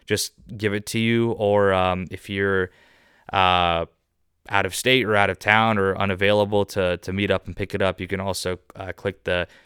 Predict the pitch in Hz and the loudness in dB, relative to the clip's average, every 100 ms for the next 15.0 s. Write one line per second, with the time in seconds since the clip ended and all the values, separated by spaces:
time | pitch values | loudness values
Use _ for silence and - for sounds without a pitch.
0 | _ - 104 104 - - 98 90 - - | _ -10 -4 -2 -4 -2 -2 -2 -6 -4
1 | 90 85 - 98 95 87 92 90 - 90 | -4 -4 -4 -4 -4 -4 -4 -4 -4 -8
2 | 87 92 85 90 90 90 90 90 - 92 | -6 -8 -8 -4 0 0 -2 -6 -8 -8
3 | 95 90 87 85 85 87 - 90 90 90 | -6 -6 -6 -6 -8 -10 -8 -4 -2 -2
4 | 92 85 85 - - - - - - - | -2 -4 -6 -10 -16 -20 -20 -20 -8 0
5 | 98 95 92 92 92 - 127 120 127 120 | 2 4 2 0 0 0 -2 0 2 4
6 | 113 - 104 107 113 110 104 101 110 107 | 4 0 -2 0 0 0 -2 0 2 2
7 | 104 101 98 95 90 87 90 _ _ _ | 0 -2 -2 0 -2 -4 -10 _ _ _
8 | _ - 110 123 120 120 117 113 110 98 | _ -6 -2 0 0 2 2 0 2 0
9 | 98 110 107 104 98 101 98 101 95 - | 0 0 0 -2 0 0 0 0 -4 -6
10 | 104 98 101 95 - 104 101 101 101 92 | -4 0 0 -2 -4 -2 0 -2 -4 -6
11 | 92 90 92 92 92 92 - 95 92 92 | -4 -4 -4 -6 -8 -10 -4 -4 -4 -4
12 | 92 92 85 - _ _ _ - 90 - | -4 -4 -6 -14 _ _ _ -10 -8 -4
13 | 95 92 92 90 - 92 90 90 87 87 | -4 -2 -4 -6 -4 0 0 0 0 -2
14 | 90 104 107 107 107 110 104 104 95 | 0 -2 -2 0 2 2 0 0 -2